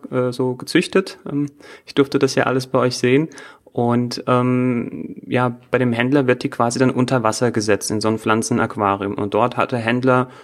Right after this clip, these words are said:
bestimmte Wasserwerte und, ähm, ja, dann der, der, der Aquarianer zu Hause dann unter Umständen ganz andere. Das heißt, die Pflanze fängt sich an, auf das eine umzustellen, muss sich dann auf das andere umstellen.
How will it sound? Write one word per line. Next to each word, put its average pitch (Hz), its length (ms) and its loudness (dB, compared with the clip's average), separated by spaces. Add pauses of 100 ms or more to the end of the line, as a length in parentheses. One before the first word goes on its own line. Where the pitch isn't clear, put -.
(240)
bestimmte 127 480 0
Wasserwerte 165 720 0 (440)
und, 120 500 0 (180)
ähm, 120 340 -2 (160)
ja, 117 160 -4
dann 113 460 -10
der, 113 240 -4 (220)
der, 120 100 -6 (720)
der - 80 4
Aquarianer 123 680 2
zu 120 220 -2
Hause 131 300 2
dann 127 260 0
unter 127 380 0
Umständen 127 420 -2
ganz 123 200 -2
andere. 135 440 2
Das - 220 -10
heißt, 113 200 -4
die 117 60 -6
Pflanze 120 380 -2
fängt 127 280 0
sich - 220 -2
an, 131 140 2
auf 131 80 -4
das 123 180 -2
eine 143 240 2
umzustellen, 156 680 0
muss 131 160 2
sich 135 140 -12
dann 127 140 -2
auf 123 120 -4
das - 160 -4
andere 143 320 2
umstellen. 143 640 2